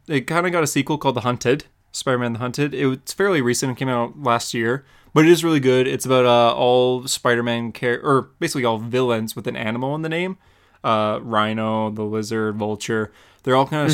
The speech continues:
Speaker 1: stuck in, uh, Times Square in New York. I think it's called Times Square. No, Central Park, sorry. Ten-, the, I don't know New York, apparently. I mean, I've never been there, <laughs> so
Speaker 2: I was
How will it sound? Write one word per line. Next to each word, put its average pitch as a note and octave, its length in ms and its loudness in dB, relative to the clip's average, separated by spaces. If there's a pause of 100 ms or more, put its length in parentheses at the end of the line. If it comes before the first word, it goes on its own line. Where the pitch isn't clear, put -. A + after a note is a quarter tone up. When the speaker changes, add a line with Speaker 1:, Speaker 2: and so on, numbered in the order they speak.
Speaker 1:
stuck B2+ 360 0
in, A#2 680 -6
uh, B2 220 0
Times A2+ 260 -4
Square E3+ 320 -2
in B2+ 100 -6
New B2 80 -4
York. C#3 340 -4 (360)
I - 20 -20
think G3 120 -8
it's C#3+ 100 -10
called - 160 -14
Times C#3+ 180 -16
Square. C#3+ 240 -10
No, D#3+ 140 2
Central C#3+ 340 0
Park, - 320 2
sorry. A2 220 -2
Ten-, C#3 260 -8
the, C3 460 -4 (180)
I D3+ 100 -2
don't A3 140 -2
know G#3+ 140 -2
New F3+ 100 -2
York, F3+ 360 0
apparently. B2+ 480 -8 (300)
I A#2 220 -4
mean, C3+ 200 2
I've C3 220 4
never C#3 160 0
been C3 200 -2
there, A2+ 160 -2
<laughs> - 20 -6
so E3+ 160 2
Speaker 2:
I - 300 -4
was G#3+ 120 2